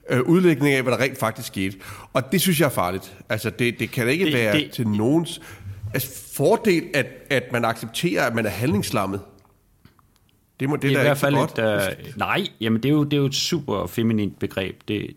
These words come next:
Speaker 2: det kommer ikke fra den maskuline verden. Altså, det er jo ikke accepteret at fryse ved fronten, for eksempel, i en krigssituation. "Jeg frøs."
Speaker 1: Det vil jeg
Speaker 2: Altså,
Speaker 1: gøre.
Speaker 2: det, det,
Speaker 1: Det ved
Speaker 2: og
Speaker 1: du.
Speaker 2: det, jamen, der, der, der er ingen mænd, der,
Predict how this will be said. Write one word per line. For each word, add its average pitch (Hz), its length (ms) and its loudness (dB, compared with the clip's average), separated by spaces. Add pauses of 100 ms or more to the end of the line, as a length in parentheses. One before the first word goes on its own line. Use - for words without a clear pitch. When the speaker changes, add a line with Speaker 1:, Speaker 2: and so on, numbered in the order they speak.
Speaker 2:
det 110 100 -6
kommer 107 220 0
ikke 135 120 -2
fra 120 100 -2
den 113 80 -2
maskuline 113 460 0
verden. 87 320 -2
Altså, - 160 -4
det 123 60 -2
er 120 40 2
jo 127 60 2
ikke 139 140 0
accepteret 123 560 0
at - 240 -8 (100)
fryse 127 540 0
ved 107 60 0
fronten, - 460 -6 (120)
for - 100 -8
eksempel, - 420 -10
i - 100 -6
en 107 80 0
krigssituation. 117 680 -2
"Jeg 220 120 0
frøs." 214 540 0 (180)
Speaker 1:
Det 220 120 4
vil 214 100 4
jeg 156 40 6
Speaker 2:
Altså, 127 160 2
Speaker 1:
gøre. 110 120 0
Speaker 2:
det, - 100 -2 (580)
det, 226 100 2 (360)
Speaker 1:
Det 196 100 4
ved 202 80 6
Speaker 2:
og 233 80 4
Speaker 1:
du. 190 40 2
Speaker 2:
det, 190 160 2 (460)
jamen, 196 240 2 (320)
der, 185 120 4 (120)
der, 165 240 4
der 165 120 2
er 170 80 6
ingen 214 300 6
mænd, 190 220 2
der, 120 120 0